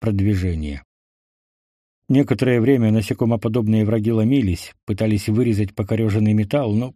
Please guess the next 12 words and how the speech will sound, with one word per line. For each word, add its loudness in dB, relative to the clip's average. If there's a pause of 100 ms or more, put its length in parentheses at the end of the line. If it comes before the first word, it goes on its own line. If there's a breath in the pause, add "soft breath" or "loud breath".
(120)
после -4
определенного 0
интервала -2
многие 0
из 0
них -2
теряли 0
разум -2
и -8
занимались -2
пожиранием 0
тех, -4